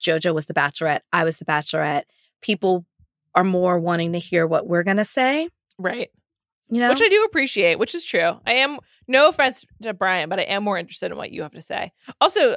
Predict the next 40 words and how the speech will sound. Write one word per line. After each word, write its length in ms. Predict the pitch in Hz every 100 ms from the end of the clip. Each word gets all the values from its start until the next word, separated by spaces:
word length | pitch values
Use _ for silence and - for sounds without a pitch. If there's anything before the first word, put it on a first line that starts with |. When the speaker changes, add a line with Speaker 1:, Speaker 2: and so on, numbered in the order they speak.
| -
Speaker 2:
I 120 | 226 247
just 180 | 277
know 140 | 254 254
that 100 | 226
you 140 | 214
were 80 | 214
gonna 180 | 202 202
tell 220 | 196 202
it 40 | 190
like 180 | 185 175
it 80 |
is, 180 | 202 185
and 80 | 180
you 100 | 208
were 120 | 226
really 480 | 208 196 185 190 -
honest. 400 | 180 165 151 -
And 100 | 214
your 120 | 214
facial 400 | 226 214 208 240
expressions 560 | 240 - 262 277 277 269
during 240 | 294 294
it 80 | 196
Speaker 1:
Oh 80 | 190
Speaker 2:
were 60 | 175
Speaker 1:
my 100 | 175
Speaker 2:
so 140 | -
Speaker 1:
God. 380 | 190 180 180 202
Speaker 2:
funny. 540 | - 202 156 156 - _
<laughs> 380 | - - - -
Speaker 1:
They, 200 | 233 233
that 280 | 214 233 220
one 300 | 208 214 233
facial 380 | 285 285 -
expression 580 | 277 - 269 262 - 302
they 160 | 269 226
caught 340 | - 202 208
me 160 | 240 269
where 140 | 247
I, 240 | 196 196